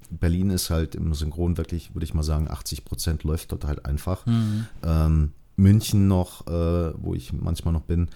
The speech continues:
Speaker 1: Aber es ist schwierig, wenn du halt nicht in Berlin wohnst, ähm, ja, dauerhaft als Synchronsprecher, äh, sich zu etablieren.
Speaker 2: Mhm.
Speaker 1: Ähm, ich sag mal, reinkommst du relativ schnell,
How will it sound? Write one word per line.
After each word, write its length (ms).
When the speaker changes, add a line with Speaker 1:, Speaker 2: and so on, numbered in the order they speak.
Speaker 1:
Aber 580
es 140
ist 120
schwierig, 360
wenn 80
du 80
halt 140
nicht 160
in 120
Berlin 400
wohnst, 480
ähm, 580
ja, 220
dauerhaft 640
als 140
Synchronsprecher, 1040
äh, 260
sich 220
zu 160
etablieren. 640
Speaker 2:
Mhm. 120
Speaker 1:
Ähm, 440
ich 80
sag 120
mal, 100
reinkommst 500
du 60
relativ 580
schnell, 640